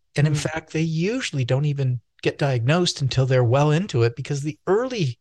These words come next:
Speaker 1: signs and symptoms can be very subtle.
Speaker 2: Mm.
Speaker 1: The reason why I think it's important to just have that framework is because if you want to get into a healthy lifestyle, you've gotta do it, like you said earlier,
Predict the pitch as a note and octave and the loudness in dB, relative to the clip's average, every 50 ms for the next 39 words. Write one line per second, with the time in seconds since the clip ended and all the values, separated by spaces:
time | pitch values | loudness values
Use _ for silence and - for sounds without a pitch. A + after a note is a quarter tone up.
0 | _ _ - - - C#3 A#2+ A#2 A2+ A#2 A#2 A2 - - B2 A2+ - C#3+ C#3 C3+ | _ _ -6 -2 0 2 2 2 0 0 -2 -2 -2 0 -2 -2 -2 -4 -4 -6
1 | - - D#3 C#3 C3 A#2 G#2+ A#2 A2 G#2 F#2 D#2+ D2+ - - - - - - - | -6 -6 -4 -2 -2 0 0 2 2 2 0 -2 -4 -4 -6 -6 -6 -8 -12 -14
2 | - - - _ _ _ _ - E3+ F3+ F3+ F3 D#3+ C3+ - _ _ _ - C3+ | -16 -20 -20 _ _ _ _ -6 -6 -4 -2 -2 -4 -6 -8 _ _ _ 0 2
3 | B2+ B2 C#3 D#3 F3+ F#3+ F#3+ F#3+ F3 D#3+ D3+ C3+ - C#3 C3 B2+ B2 B2+ A2+ C3 | 4 4 4 4 4 4 4 4 4 4 4 4 4 2 2 2 2 2 2 2
4 | B2+ A#2 G#2+ G#2 G#2+ G2+ A2+ A2 - B2+ A#2+ A2+ G#2+ A#2 G#2 - - - - - | 0 0 0 -2 -2 -2 -2 0 0 0 0 2 0 -2 -2 -4 -8 -14 -16 -14
5 | - - C3 C#3 E3 F3+ F#3+ F3+ C3+ G2+ F#2+ F#2+ B2 C3 - - - _ _ - | -10 -4 0 2 2 4 4 4 4 4 2 0 -2 -4 -8 -14 -20 _ _ 0
6 | C3+ A#2+ A#2+ - D3+ - - - - D3 C#3 C#3+ C#3 C#3+ - - - - - - | 2 2 2 0 -4 -6 -4 -2 0 2 2 2 2 2 -2 -4 -8 -12 -20 -20
7 | - - _ _ _ _ - C#3+ C3+ B2 B2 C#3 D3+ F3+ A3+ D4+ E4 D#4+ - - | -20 -20 _ _ _ _ -4 -2 0 0 2 2 2 2 2 2 0 0 0 0
8 | A3+ G3+ F3 - _ _ _ _ _ _ - F3 F3 F3+ F#3 D3+ D3 C3 A2 G#2 | 0 0 -2 -6 _ _ _ _ _ _ -2 0 2 2 2 2 2 2 2 2
9 | F#2 - F3+ F3+ - B2+ G#2+ G2 G#2 A2+ C#3+ F3 E3 - - - - G2+ F#2+ E2+ | 2 0 0 0 -2 -2 -2 -2 -4 -2 -2 0 0 0 0 0 -2 -6 -10 -10
10 | D#2+ F2+ A2+ A2+ - _ _ _ _ _ _ _ _ - C#3 A#2 B2 D3+ C#3 C#3 | -10 -10 -10 -12 -12 _ _ _ _ _ _ _ _ -4 -2 0 0 0 0 2
11 | C#3+ C3 A2 A2+ G#2+ G#2 G#2 A2 - - G#2+ F#2+ - A2+ C3 C#3 C3 - B2 G2+ | 0 0 2 2 2 2 0 0 -2 -4 -6 -6 -2 0 0 2 2 2 0 0
12 | F2+ F2+ A2 B2+ B2+ A#2 G#2+ F2+ F2 F#2+ G#2 A2+ A2 | 0 2 2 2 4 4 2 2 0 0 0 -2 -2